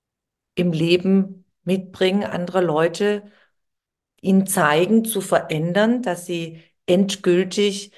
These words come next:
mit diesen Tools und Techniken ihr Leben komplett verändern können und Probleme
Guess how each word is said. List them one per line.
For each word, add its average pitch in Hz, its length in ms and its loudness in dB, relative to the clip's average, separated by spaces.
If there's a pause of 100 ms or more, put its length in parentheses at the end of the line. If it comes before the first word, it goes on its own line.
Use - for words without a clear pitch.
(180)
mit 196 200 -4
diesen 185 280 -6
Tools 202 320 -2
und 180 200 -12
Techniken 175 840 -4 (340)
ihr 160 540 0 (100)
Leben 175 640 0 (420)
komplett 202 440 0
verändern 208 600 2
können 220 380 -2
und 190 260 -6
Probleme 180 760 2